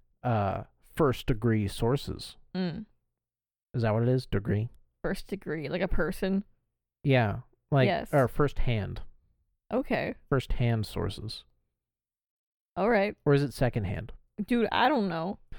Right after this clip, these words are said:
Speaker 1: Well, yeah, I, I felt like you would know because they talk about that and, like, when you're writing essays and, like, if it's a secondhand source or a firsthand source.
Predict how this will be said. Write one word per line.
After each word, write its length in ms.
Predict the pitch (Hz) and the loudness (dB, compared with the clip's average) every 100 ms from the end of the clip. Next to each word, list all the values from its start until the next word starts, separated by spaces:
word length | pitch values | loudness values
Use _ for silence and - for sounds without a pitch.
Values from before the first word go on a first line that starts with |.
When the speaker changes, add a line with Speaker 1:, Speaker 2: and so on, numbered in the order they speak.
| - - | -8 2
Speaker 1:
Well, 260 | 180 175 180 | 4 4 0
yeah, 160 | 165 - | -2 0
I, 200 | 117 - | -2 0
I 80 | 147 | 0
felt 260 | - 180 175 | 2 2 4
like 180 | 160 139 | 2 4
you 100 | 139 | 2
would 120 | 117 | 4
know 260 | 117 101 - | 2 2 -2
because 260 | 120 117 | 0 2
they 120 | 120 | 2
talk 240 | 110 127 120 | 2 2 4
about 240 | 123 113 | 2 4
that 240 | 120 117 - | 2 2 0
and, 100 | 110 | 0
like, 220 | 101 98 | 0 0
when 140 | 113 | 0
you're 80 | 104 | 2
writing 300 | 98 113 104 | 2 2 0
essays 680 | - 110 - 117 113 110 - - _ _ - | 0 -2 0 0 0 -4 -10 -20 _ _ -4
and, 200 | 113 110 | -2 0
like, 220 | 104 104 | 0 0
if 140 | 107 107 | -2 -2
it's 100 | 101 | -6
a 60 | |
secondhand 680 | - 120 113 110 110 110 104 | -2 -2 0 0 2 0 0
source 400 | 117 101 98 - | 0 0 0 -2
or 140 | 95 82 | -4 -4
a 40 | |
firsthand 540 | - 110 - 107 95 - | 0 -2 0 0 0 0
source. 460 | 107 101 87 - | 0 0 -2 -10